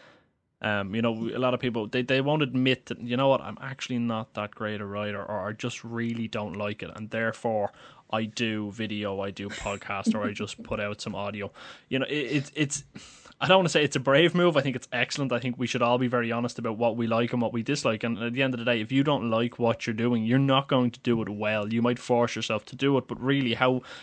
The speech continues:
how well are you going, is that, how well is that content gonna be created? How well are you gonna be able to get your message across? And really, you won't give it a,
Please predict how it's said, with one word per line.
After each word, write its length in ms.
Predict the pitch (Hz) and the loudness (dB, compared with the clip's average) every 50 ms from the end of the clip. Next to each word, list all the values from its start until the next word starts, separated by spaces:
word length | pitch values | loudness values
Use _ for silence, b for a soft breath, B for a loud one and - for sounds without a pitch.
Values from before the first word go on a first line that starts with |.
| B | B
how 140 | B 139 143 | B 6 6
well 220 | 139 135 131 131 127 | 8 8 6 6 6
are 40 | |
you 140 | 120 113 113 | 4 0 0
going, 180 | 113 110 - - | -2 -4 -4 -4
is 140 | 113 113 117 | -4 -4 -2
that, 260 | 110 110 110 - 120 | -2 -4 -4 -6 -4
how 120 | 135 127 | -2 0
well 180 | 127 131 135 131 | 2 2 2 0
is 60 | - | 0
that 120 | 123 113 | -2 -4
content 380 | - - 127 120 117 - 113 110 | -4 -2 -2 -2 -2 -2 -6 -6
gonna 160 | - 113 110 | -4 -6 -6
be 100 | 101 104 | -6 -8
created? 400 | 104 - - 120 123 123 120 110 | -6 -2 0 0 2 2 0 0
How 100 | 117 117 | -2 0
well 160 | 113 117 113 | 0 2 2
are 40 | 120 | 2
you 80 | 117 113 | 0 -2
gonna 160 | 117 113 113 | 0 -2 -2
be 80 | 113 113 | -2 -2
able 80 | 107 | -4
to 80 | - - | -6 -8
get 120 | 107 - | -8 -6
your 120 | - 110 117 | -4 0 2
message 320 | 127 143 147 156 139 139 | 2 2 4 2 0 -2
across? 340 | 120 - 143 131 131 135 - B B B B B B B B B | 0 4 4 4 4 4 0 B B B B B B B B B
And 120 | 120 123 | -2 0
really, 220 | 127 151 151 151 143 | 2 2 2 2 4
you 140 | 139 139 135 | 2 2 2
won't 240 | 160 214 196 165 - - - | 2 0 -2 -2 -8 -8 -2
give 220 | - 127 139 143 | 0 0 2 2
it 80 | 127 98 | 0 -2
a, 240 | 71 73 92 - | -2 -4 -4 -6